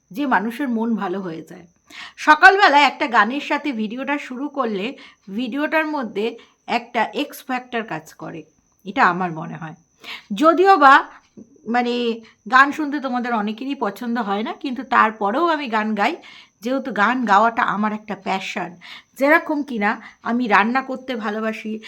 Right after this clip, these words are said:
যেরকম কিনা আমি ড্রেস বানাতে ভালোবাসি, তার সাথে আমি গান করতেও ভালোবাসি। এটা তো তোমাদের বুঝতে হবে।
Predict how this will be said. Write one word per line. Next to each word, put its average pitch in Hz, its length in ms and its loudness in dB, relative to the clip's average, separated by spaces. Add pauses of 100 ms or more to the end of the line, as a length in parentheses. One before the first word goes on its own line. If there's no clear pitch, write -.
(260)
যেরকম 294 500 0
কিনা 247 280 -4
আমি 220 140 0
ড্রেস 240 460 -2
বানাতে 247 360 0
ভালোবাসি, 214 680 -4 (380)
তার 302 180 12
সাথে 285 340 -2
আমি 202 360 -4 (440)
গান 277 260 6
করতেও 285 540 -6
ভালোবাসি। 160 560 -8 (240)
এটা 311 220 2
তো 320 100 -2
তোমাদের 262 340 -6
বুঝতে 208 320 -8
হবে। 277 280 -2